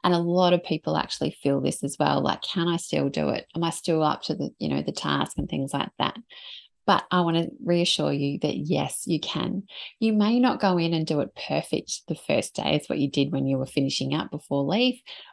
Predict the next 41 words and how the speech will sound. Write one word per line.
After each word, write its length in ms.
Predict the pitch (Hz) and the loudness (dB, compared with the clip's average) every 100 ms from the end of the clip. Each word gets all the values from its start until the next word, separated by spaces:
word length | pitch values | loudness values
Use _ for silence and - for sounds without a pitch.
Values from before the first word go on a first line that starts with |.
| _ - | _ -2
but 400 | 240 233 202 - - | 2 4 4 0 -2
you 140 | 185 | -2
still 320 | 180 - 175 156 | 0 -2 -2 -2
can 460 | - 170 156 156 | -4 0 2 2
do 200 | 147 - | 0 2
it. 220 | - - - - | 2 0 -6 -4
And 100 | 208 | -2
it 80 | |
may 140 | 233 240 | 0 0
just 180 | 233 - | -2 0
take 340 | - - - | 0 0 -8
a 40 | - | -10
couple 240 | - - | -8 -4
of 60 | 143 | 0
weeks 360 | 143 - - | 0 0 -4
or 80 | 185 | -2
even 260 | 220 226 220 | 0 2 2
just 180 | 214 202 | 0 -4
a 40 | |
few 220 | - 190 | 0 0
days 440 | 175 170 160 - - | 2 2 0 -2 -6
to 100 | 143 | -6
transition 520 | - 143 135 - 135 | -4 -4 -4 -4 -2
back 240 | 139 139 151 | -4 -4 -4
in. 320 | 143 147 135 _ - - - - - | -4 -6 -10 _ -20 -20 -18 -16 -6
Because 220 | 247 254 | 2 4
as 160 | 269 269 | 6 4
I 40 | |
said 220 | - 220 | 2 4
earlier, 280 | 190 196 160 | 6 6 4
let's 180 | 170 - | 0 0
face 280 | 170 190 - | 2 2 0
it, 140 | - _ _ - | -10 _ _ -6
a 60 | |
few 220 | - 226 220 | 0 2 2
things 220 | 208 190 | 2 0
change 300 | - 196 175 | 0 0 0
when 100 | 151 | -2
we 80 | 151 | -2
had 140 | 151 | 0
children. 480 | - 170 - - | 2 2 2 -4